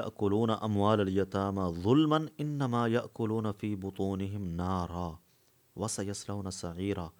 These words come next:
This verse is, just before this is verse number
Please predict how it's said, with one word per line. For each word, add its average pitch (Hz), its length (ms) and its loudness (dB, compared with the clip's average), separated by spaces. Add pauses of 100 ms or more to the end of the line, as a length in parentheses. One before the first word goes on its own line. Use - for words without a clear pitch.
(680)
This 135 360 -2
verse 117 440 4 (100)
is, 95 340 -8 (680)
just 120 260 -6
before 104 280 -2
this 107 240 -4
is 92 160 -8
verse 98 420 0
number 92 400 -2